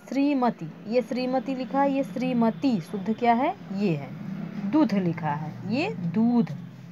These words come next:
पूज्य, छोटा पू नहीं होगा, इसमें बड़ा पू की मात्रा होगी,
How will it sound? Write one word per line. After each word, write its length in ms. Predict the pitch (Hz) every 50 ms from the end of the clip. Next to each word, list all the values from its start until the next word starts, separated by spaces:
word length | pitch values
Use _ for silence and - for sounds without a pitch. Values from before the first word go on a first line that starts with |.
| - - - - - - - - - -
पूज्य, 500 | 320 320 311 226 165 - 170 160 147 170 - - -
छोटा 340 | - 233 214 214 262 269
पू 180 | 269 269 - 262
नहीं 240 | 254 254 254 254 254
होगा, 360 | 247 240 240 294 359 415 440 - - -
इसमें 380 | 185 190 - - 247 311 311 220
बड़ा 240 | 208 202 202 208 208
पू 200 | 208 - 220 208
की 140 | 208 233
मात्रा 380 | 226 220 220 220 214 - 247 233
होगी, 360 | 226 233 233 226 247 311 370